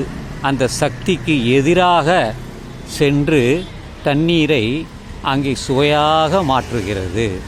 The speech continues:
அங்கேதான் அறிவியல் இருக்கிறது, இயற்கையும் இணைந்து இருக்கிறது. இது ஒரு உதாரணம்தான். இது போல பலவற்றை என்னால் சொல்ல முடியும். இது முக்கியமான உதாரணம் அல்லவா?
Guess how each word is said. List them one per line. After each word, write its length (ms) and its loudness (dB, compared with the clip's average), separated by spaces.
அங்கேதான் 680 0
அறிவியல் 560 2
இருக்கிறது, 640 -4
இயற்கையும் 680 0
இணைந்து 560 2
இருக்கிறது. 600 -4
இது 180 2
ஒரு 240 4
உதாரணம்தான். 800 2
இது 220 2
போல 260 0
பலவற்றை 580 0
என்னால் 380 0
சொல்ல 320 0
முடியும். 380 -2
இது 220 2
முக்கியமான 680 2
உதாரணம் 600 0
அல்லவா? 360 0